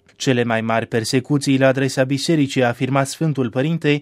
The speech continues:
"nu vin astăzi din afara bisericii, dar din interiorul ei." Una din întrebările jurnaliștilor a atins astfel o chestiune nevralgică. E posibil ca mesajul de la Fatima, în afară de atentatul împotriva lui Ioan Paul al doilea,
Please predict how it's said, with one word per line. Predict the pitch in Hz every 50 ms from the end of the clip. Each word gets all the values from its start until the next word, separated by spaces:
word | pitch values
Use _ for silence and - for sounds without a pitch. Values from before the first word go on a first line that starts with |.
| -
"nu | - 147 170 190
vin | 190 139 143 143 139 139
astăzi | 143 139 143 143 - - - 151 147 131
din | - 135 127 123
afara | 120 113 - 127 117 113
bisericii, | 110 113 127 110 - 131 131 117 117 107 - - 113 107 110 -
dar | 135 120 139 135 139 147
din | 139 117 110 104
interiorul | 107 113 110 - 123 113 110 107 107 110 117 127 143 151 139
ei." | 139 120 110 98 98 110 _ _ _ _ _ -
Una | - 190 180 147 127
din | 117 117 110
întrebările | 113 113 107 117 113 113 135 147 139 123 117 117
jurnaliștilor | 113 - - 156 156 165 156 131 120 117 - - 143 135 131 127 127 135 - -
a | 151 143 131
atins | 127 127 - 165 170 160 - -
astfel | 120 123 127 - - 143 135
o | 127 123
chestiune | 120 - 135 127 - - 139 123 117 117 117
nevralgică. | 117 123 143 143 131 131 117 110 110 98 104 113 104 - 117 104 101 - _
E | - 147 147
posibil | 143 - 131 117 - - 180 185 151 123 113 110
ca | 107 - 131 120
mesajul | 117 113 104 - - 151 147 139 117 123 117
de | 107 117
la | 107 110 104
Fatima, | - - 156 156 151 - 135 123 113 107 107 - - - - _
în | - 160 151
afară | 135 127 - - 190 175 139
de | 120 123
atentatul | 113 113 - 117 110 113 139 131 131 - 131 120
împotriva | 120 120 - 120 - 131 139 139 127 123
lui | 117 117 117 120
Ioan | 127 127 127
Paul | 123 - 120 117 113 104
al | 107 104
doilea, | 101 131 135 131 123 117 113 110 104